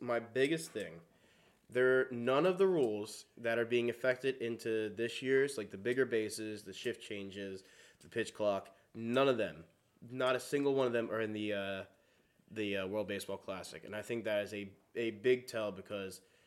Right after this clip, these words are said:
th-, there's actually a few rules that I think that they should implement, uh, moving forward. Um, maybe not, maybe not that, this lenient, but I'll get into that a little bit.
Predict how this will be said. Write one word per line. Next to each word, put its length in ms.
th-, 220
there's 200
actually 300
a 40
few 200
rules 280
that 100
I 20
think 240
that 140
they 80
should 460
implement, 500
uh, 140
moving 320
forward. 500
Um, 600
maybe 320
not, 380
maybe 320
not 380
that, 260
this 240
lenient, 420
but 320
I'll 80
get 140
into 160
that 100
a 0
little 180
bit. 280